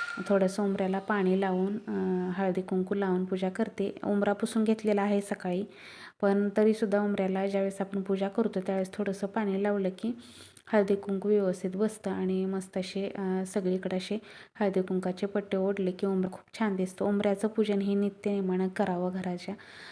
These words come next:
कारण बघा उंबरा हे आपल्या घराचं मेन हे आहे. अ, चांगल्या वाईट शक्ती ज्या आहेत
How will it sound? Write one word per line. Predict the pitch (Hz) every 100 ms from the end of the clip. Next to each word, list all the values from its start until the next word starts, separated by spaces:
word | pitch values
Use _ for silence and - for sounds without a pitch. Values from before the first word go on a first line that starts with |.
| - -
कारण | 202 202
बघा | 202 196 202
उंबरा | 214 202 196
हे | 190 190 208
आपल्या | 208 202 190 190
घराचं | 190 196 185 185 202 214
मेन | 208 202 208 214
हे | 208 196
आहे. | 185 180 180 185 - - - - - -
अ, | 202 196 190 190 190 190 - 208 196
चांगल्या | 208 196 214
वाईट | 214 202 202
शक्ती | - 214 -
ज्या | 190 196
आहेत | 202 190